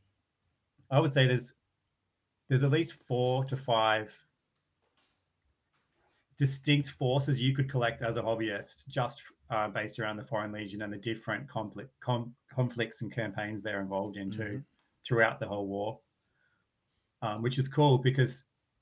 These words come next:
Speaker 1: if you look at bolt action itself,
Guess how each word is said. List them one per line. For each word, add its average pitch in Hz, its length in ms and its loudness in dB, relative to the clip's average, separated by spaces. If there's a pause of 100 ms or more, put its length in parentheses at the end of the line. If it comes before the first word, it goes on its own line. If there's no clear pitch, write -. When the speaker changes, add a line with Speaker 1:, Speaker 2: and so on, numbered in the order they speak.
(160)
Speaker 1:
if 139 140 4
you 147 60 6
look 139 340 6
at 113 260 0 (100)
bolt 127 280 0
action 110 280 0
itself, 113 540 0